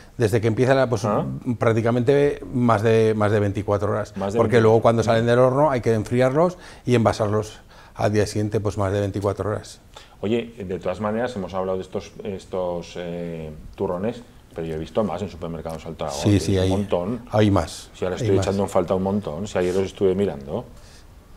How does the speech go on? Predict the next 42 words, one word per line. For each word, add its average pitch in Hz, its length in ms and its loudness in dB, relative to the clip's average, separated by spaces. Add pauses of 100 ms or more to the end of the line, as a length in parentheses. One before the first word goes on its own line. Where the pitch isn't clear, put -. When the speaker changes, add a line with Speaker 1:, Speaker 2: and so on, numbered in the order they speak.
(200)
Speaker 2:
Sí, 85 120 -8
sí. 73 320 -14
Speaker 1:
Sí, - 280 -6
sí, 92 120 -6
sí, 82 200 -8
tenemos 87 340 -6
más. 85 200 -10
Aquí - 80 -16
Speaker 2:
¿Cuántas, 104 200 2
Speaker 1:
hemos 120 140 6
puesto 117 240 0
un 107 80 0
poco 107 320 2
Speaker 2:
cuán-, 117 240 8
cuántos 123 360 2
tienes, 87 320 -4
más 92 200 -6
o 101 40 -2
menos? 90 160 -6
¿Cuántos 101 360 -6
tipos 120 200 -4
de 113 120 -4
turrón? 82 340 -4 (180)
Speaker 1:
Tenemos, 131 500 2
eh, 117 540 2
catorce 104 400 2
referencias. 98 560 -4
Speaker 2:
Catorce 107 520 -4
turrones 104 340 -2
distintos. 92 360 -6
Speaker 1:
Sí, 92 280 -2 (200)
luego 107 220 2
tenemos 110 240 2
el 113 80 6
Speaker 2:
¿Estos 113 160 8
Speaker 1:
pan 143 120 12
de - 20 4
Speaker 2:
aparte 190 300 10
o 123 100 12
esto, 107 180 4
incluidos 104 440 4
estos? 76 320 -10